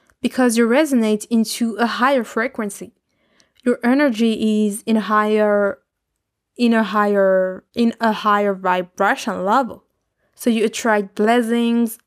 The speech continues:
everything and everyone who is healthy for you. You also attract abundance, money, and everything that is aligned to the best version of yourself.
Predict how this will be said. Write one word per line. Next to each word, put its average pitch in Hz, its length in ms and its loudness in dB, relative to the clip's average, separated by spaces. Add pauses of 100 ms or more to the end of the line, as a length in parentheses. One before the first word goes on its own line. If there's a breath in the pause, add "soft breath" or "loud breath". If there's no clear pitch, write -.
(180)
everything 240 720 0
and 208 160 -6
everyone 196 500 -2
who 196 180 -4
is 196 380 -8 (260 soft breath)
healthy 262 380 -2
for 196 180 -8
you. 175 240 -10 (920)
You 247 120 2
also 262 300 0
attract 214 760 -2 (100)
abundance, 240 960 -2
money, 240 520 0
and 220 140 -4
everything 202 580 -4
that 202 140 0
is 202 280 0
aligned 202 720 0
to 196 320 -6
the 185 120 -4
best 180 400 -8
version 254 320 0
of 202 220 -2
yourself. - 540 -14